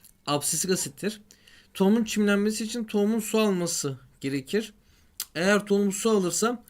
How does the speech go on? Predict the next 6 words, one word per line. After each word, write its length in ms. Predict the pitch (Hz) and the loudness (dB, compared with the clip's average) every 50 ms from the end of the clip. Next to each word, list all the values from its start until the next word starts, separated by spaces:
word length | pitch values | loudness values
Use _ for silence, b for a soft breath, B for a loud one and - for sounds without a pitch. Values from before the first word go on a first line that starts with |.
| - _ - | -16 _ -4
absisik 440 | 165 - 254 - - - 233 220 | -4 -2 -2 -2 -2 -2 -4 -4
hormon 420 | - 185 175 160 160 160 160 156 170 | -2 0 0 0 2 0 0 0 2
ne 40 | 190 | 2
olacaktır? 600 | 196 175 151 147 143 135 - 220 240 - - - - 139 | 2 2 2 0 -2 -2 -4 -6 -8 -10 -12 -14 -10 -10
Etkisini 460 | 143 135 - - 131 - - 180 202 | -10 -8 -8 -10 -10 -8 -6 -6 -4
kaybedecektir. 800 | - 175 151 151 139 127 120 120 123 117 - - - - - | -2 0 0 0 0 -2 -4 -6 -10 -10 -12 -14 -18 -20 -20